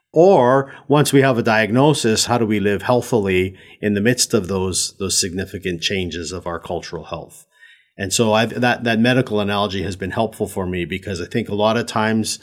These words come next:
not only E F C, but I think the church has tended to say, you know, "What's the solution to a diagnosed problem?" rather than asking the question, "How do we live healthily, uh, with health and flourishing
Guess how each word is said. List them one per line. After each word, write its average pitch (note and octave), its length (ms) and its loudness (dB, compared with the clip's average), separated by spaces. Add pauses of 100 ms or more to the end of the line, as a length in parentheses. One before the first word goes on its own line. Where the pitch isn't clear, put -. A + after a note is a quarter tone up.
(360)
not F#3 140 4
only E3 220 8
E B2 40 6
F A2 80 0
C, C#3+ 260 2
but G#2 120 0
I G2+ 60 -2
think C3+ 180 0
the G#2 80 -4 (120)
church C3 200 2
has G2+ 140 -6
tended A2 340 -4
to F#2 580 -2
say, G#2 240 0
you G#2+ 120 0
know, F#2 80 -4
"What's B2+ 240 0
the - 80 -6
solution A2 500 0
to G2 220 -2
a F2+ 240 -2
diagnosed F#2+ 640 0
problem?" A2+ 760 0
rather G#2 360 0
than G2 180 -2
asking F#2+ 400 -2
the F#2+ 200 -8
question, F#2 480 -4 (100)
"How A2 100 0
do G#2+ 100 -2
we F#2+ 180 -2
live F2+ 200 -6
healthily, F2 720 -4 (460)
uh, F#2+ 180 -4
with F2+ 180 -8
health G#2+ 460 0
and F2+ 220 -14
flourishing G#2+ 640 -4